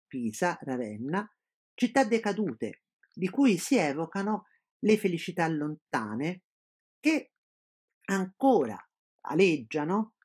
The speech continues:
come in un sogno, eh, dalle vecchie mura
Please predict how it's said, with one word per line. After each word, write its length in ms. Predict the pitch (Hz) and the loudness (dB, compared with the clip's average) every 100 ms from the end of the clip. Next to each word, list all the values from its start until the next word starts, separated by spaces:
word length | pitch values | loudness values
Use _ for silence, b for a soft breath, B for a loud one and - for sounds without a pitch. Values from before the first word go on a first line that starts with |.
| _ | _
come 220 | 196 165 | 0 2
in 80 | 160 | 2
un 120 | 240 | 0
sogno, 800 | 240 156 127 120 127 151 170 - _ | 0 0 0 -2 -2 -2 -2 -6 _
eh, 280 | - 131 127 | -8 -6 -6
dalle 260 | 139 160 160 | 0 0 2
vecchie 340 | 175 180 - | 0 -2 -2
mura 360 | 214 151 127 127 | -2 -2 -4 -6